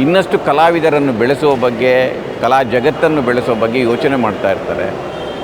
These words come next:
ಸದಾನಂದ ಸುವರ್ಣರು ಆ ಸಾಲಿಗೆ ಸೇರಿದವರು. ಅವರು ಕಲಾವಿದರು ಹೌದು, ಕಲಾ ಪೋಷಕರು ಹೌದು. ಅವರು, ಆ, ಘಟಶ್ರಾದ್ದ ಚಿತ್ರವನ್ನು ನಿರ್ಮಿಸಿದಾಗ,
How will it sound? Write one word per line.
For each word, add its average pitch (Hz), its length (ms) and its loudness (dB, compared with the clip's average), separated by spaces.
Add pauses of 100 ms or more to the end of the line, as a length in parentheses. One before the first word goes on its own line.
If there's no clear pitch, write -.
(800)
ಸದಾನಂದ 165 360 0
ಸುವರ್ಣರು 147 420 0
ಆ 117 140 4
ಸಾಲಿಗೆ 120 420 0
ಸೇರಿದವರು. 92 600 -2 (1000)
ಅವರು 123 380 0
ಕಲಾವಿದರು 147 560 2
ಹೌದು, 135 380 0
ಕಲಾ 120 180 2
ಪೋಷಕರು 127 580 0
ಹೌದು. 82 560 -4 (800)
ಅವರು, 127 400 2
ಆ, - 1120 -2
ಘಟಶ್ರಾದ್ದ 160 560 0 (1040)
ಚಿತ್ರವನ್ನು 143 600 0
ನಿರ್ಮಿಸಿದಾಗ, 113 680 0